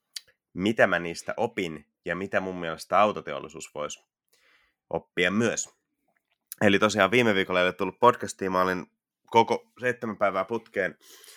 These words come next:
moottorijengillä Lapissa. Tehtiin vähän kaikkea, mistä tulee sitten myöhemmin tota lehteen ja moottori piste fihin kaikkea makeeta.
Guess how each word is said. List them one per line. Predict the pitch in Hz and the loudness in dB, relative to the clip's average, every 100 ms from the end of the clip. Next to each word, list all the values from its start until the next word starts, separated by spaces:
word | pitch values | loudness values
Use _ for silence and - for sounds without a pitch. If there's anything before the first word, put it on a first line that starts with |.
| - _ _ _ _ _ - | -20 _ _ _ _ _ 2
moottorijengillä | 123 117 110 98 95 95 92 87 85 - - | 4 4 -2 -4 -2 -4 -4 -2 -2 -2 -4
Lapissa. | 127 151 117 - - 110 - - | 0 0 -2 -6 -8 -8 -10 -8
Tehtiin | 107 - 101 | -8 -4 -8
vähän | 101 104 - | -6 -8 0
kaikkea, | 117 110 - 98 92 | 0 0 -4 -6 -6
mistä | 90 - | -10 -12
tulee | 85 90 87 | -8 -4 -4
sitten | 90 - 90 | -6 -12 -8
myöhemmin | 92 87 82 80 | -6 -6 -8 -8
tota | 78 - 78 - - | -10 -6 -6 -6 -6
lehteen | 95 90 - 87 82 | -4 -4 -8 -8 -6
ja | 80 _ _ _ _ _ - | -10 _ _ _ _ _ -4
moottori | 95 - 85 | -4 -4 -12
piste | - - 87 | -12 -18 -10
fihin | 107 110 90 82 | -6 -4 -6 -6
kaikkea | 92 87 78 | -8 -6 -6
makeeta. | 87 107 95 85 | -4 -2 -2 -4